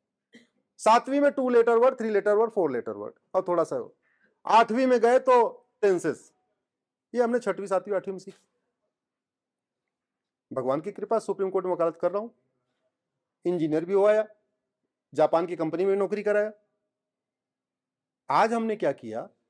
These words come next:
बच्चे को इतना बर्डन डाल दिया बचपन में ही कि वो केवल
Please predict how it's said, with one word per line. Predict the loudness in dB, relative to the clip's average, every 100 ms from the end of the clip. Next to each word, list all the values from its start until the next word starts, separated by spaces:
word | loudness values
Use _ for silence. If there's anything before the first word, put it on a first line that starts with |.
| _ _ _ _ _ _ _ _ -4
बच्चे | -2 -2 -4 -6 -6
को | -4 -2 0 0 -4 -10 -20 -12
इतना | -6 -2 -2
बर्डन | 0 0 0 2
डाल | 2 2
दिया | 0 -4 -6 _ _ _ _ _ _ _ -6
बचपन | -6 -4 -4 -2
में | 0
ही | 0 -4
कि | -14 _ _ _ _ _ _ _ _ _ _ _ _ -8
वो | -2 0
केवल | 2 2 2 0